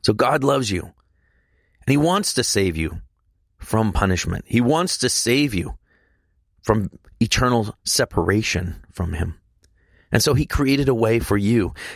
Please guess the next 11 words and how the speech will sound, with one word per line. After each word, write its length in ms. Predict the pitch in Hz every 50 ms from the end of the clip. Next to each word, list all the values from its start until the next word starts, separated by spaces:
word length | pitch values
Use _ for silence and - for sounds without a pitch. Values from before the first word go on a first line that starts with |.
| -
to 80 | - 120
be 120 | 107 107
saved 440 | 101 - - 117 113 110 113 113 - -
and 100 | 87 87
avoid 400 | 85 82 95 98 104 110 110 110
hell 400 | - - 101 87 85 85 85 - - - - - - -
and 120 | 104 98
eternal 400 | 92 - - - 101 95 92 92
punishment, 560 | - - 85 82 80 - - 85 80 - - - _ _ _ _ _ _ _ _ _ _ - -
to 220 | - 117 104 104 - - - - -
avoid 640 | 113 101 95 113 123 127 131 123 113 104 90 87